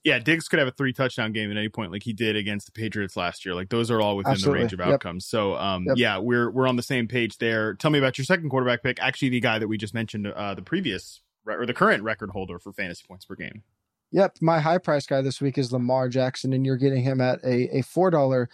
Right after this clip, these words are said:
Speaker 2: discount to Josh Allen. Lamar priced at thirty-six dollars on Yahoo. Uh, the Ravens are one of three teams with an implied point total at twenty-eight. The Chiefs were in that mix, but, uh, with the, the news of, of Aaron Rodgers, all of the point expectation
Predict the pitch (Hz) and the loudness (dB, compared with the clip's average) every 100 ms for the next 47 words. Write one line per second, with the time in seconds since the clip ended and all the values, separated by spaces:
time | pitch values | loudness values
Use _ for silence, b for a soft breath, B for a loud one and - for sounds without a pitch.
0 | B B 151 - - 135 123 - - - | B B -4 -2 0 -2 -2 -8 -8 0
1 | 131 123 - 127 131 120 131 127 127 131 | 0 2 0 2 2 2 0 0 0 2
2 | 127 127 - 127 131 - - 131 123 - | 2 2 2 0 0 -4 -2 0 0 -4
3 | - 131 123 - 185 - - 135 131 127 | -2 0 0 0 0 2 2 4 4 0
4 | - B B - 131 135 135 131 120 135 | -6 B B 0 2 2 4 2 4 4
5 | 135 135 - 127 127 123 123 - 131 139 | 4 4 2 2 4 4 2 0 2 4
6 | 135 135 139 - 139 139 131 139 135 - | 6 4 2 2 4 4 4 0 0 -4
7 | B B 143 135 143 135 - 139 - 139 | B B 2 2 2 0 0 -2 0 0
8 | 127 123 127 123 123 123 - 127 - 123 | 0 0 -2 0 0 0 -2 -4 0 0
9 | 127 120 - B B 160 - - 123 131 | 2 0 -2 B B -4 -4 -4 -2 2
10 | 139 170 165 143 202 202 180 175 190 190 | 4 4 2 0 2 2 2 2 4 4
11 | 180 190 190 - - 147 135 143 139 135 | 4 2 -2 -4 0 2 2 4 4 4
12 | 139 - 135 123 135 135 143 135 135 123 | 0 0 0 2 2 4 4 4 4 2
13 | 151 135 135 131 127 131 131 127 135 131 | 0 2 2 2 2 2 0 2 4 4
14 | 127 123 139 139 131 135 135 120 135 131 | 2 0 0 -2 -2 -2 0 0 0 0
15 | 127 123 | -2 -4